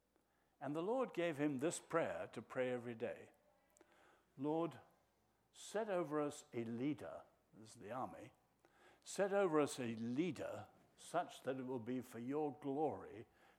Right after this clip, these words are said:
to give the victory through him." And he prayed this every day, and they retreated, retreated, retreated. When this new young general came,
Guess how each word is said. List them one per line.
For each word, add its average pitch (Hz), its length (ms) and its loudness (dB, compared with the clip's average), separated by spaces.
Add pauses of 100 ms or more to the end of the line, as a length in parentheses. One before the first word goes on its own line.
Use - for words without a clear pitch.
to - 80 -20
give 117 220 -2
the 107 80 -6
victory 117 560 -4 (180)
through 117 240 -8
him." - 380 -8 (800)
And 120 80 -8
he 104 80 -6
prayed 160 340 0
this - 240 -10
every 107 300 -4
day, 90 340 -6 (300)
and 107 100 -10
they 107 120 -12
retreated, 107 600 -10
retreated, 101 600 -12
retreated. - 600 -14 (960)
When 147 140 2
this 147 220 0
new 233 200 -2
young 180 360 4
general 143 420 4
came, 113 680 -4